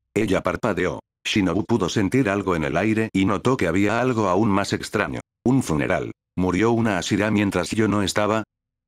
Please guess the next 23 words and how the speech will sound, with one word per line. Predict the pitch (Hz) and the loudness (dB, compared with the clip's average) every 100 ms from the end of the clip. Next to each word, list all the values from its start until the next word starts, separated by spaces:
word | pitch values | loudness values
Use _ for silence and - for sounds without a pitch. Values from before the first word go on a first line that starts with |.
| - | -4
Shinobu | 113 92 87 117 | 0 2 2 0
se | - | 0
sintió | - 95 - 101 98 | -2 -2 0 0 0
preocupada, | 101 95 98 95 87 69 52 - | 0 0 0 0 -2 -4 -8 -6
extremadamente | 87 95 - 85 101 123 127 127 117 117 | -4 -4 -4 -2 0 0 0 0 0 0
preocupada | 101 95 101 87 90 104 95 | 0 0 -2 0 0 0 0
mientras | 101 123 104 85 | 2 2 0 -2
se | - | -2
apresuraba | 110 - 90 - 101 95 110 | -2 -2 -4 0 0 0 0
por | 107 | 0
la | 98 | 0
mansión. | 87 85 92 62 50 - _ _ _ - | 0 0 -2 -2 -6 -16 _ _ _ -4
Olió | 78 98 | 0 0
las | 95 82 | 0 0
velas | 95 92 87 | 0 0 -2
funerarias, | - 78 69 101 113 117 - - - | -2 -2 0 0 0 0 -2 -8 -2
incluso | 90 76 117 120 101 | -2 0 0 0 -2
sin | 85 | -2
un | 101 107 | -2 -2
sentido | 101 82 110 107 | -2 0 0 2
del | 95 78 | 2 0
olfato | 69 104 87 90 | 0 0 0 0
poderoso, | 95 82 80 101 107 | -2 -2 -2 0 0